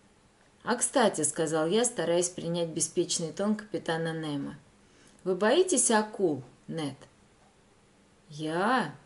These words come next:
Гарпунер по профессии?» отвечал канадец. «Мое ремесло — плевать на них». «Речь идет не о том, чтобы поймать акулу на крюк, втащить на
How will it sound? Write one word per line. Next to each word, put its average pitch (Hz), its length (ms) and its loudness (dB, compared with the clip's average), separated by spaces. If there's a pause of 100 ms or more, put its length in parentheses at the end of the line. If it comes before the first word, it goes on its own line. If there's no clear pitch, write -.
(260)
Гарпунер 220 600 4
по 175 100 0
профессии?» 190 960 0 (640)
отвечал 147 440 -4
канадец. 147 680 -8 (640)
«Мое 285 280 6
ремесло — 269 640 4 (300)
плевать 196 480 4
на 180 160 0
них». - 340 -6 (1500)
«Речь 254 320 2
идет 247 240 4
не 247 120 6
о 254 120 2
том, 302 180 2
чтобы 180 260 -4
поймать 208 520 2
акулу 185 400 2
на 180 180 0
крюк, 190 480 0 (180)
втащить 175 540 0
на 170 260 -4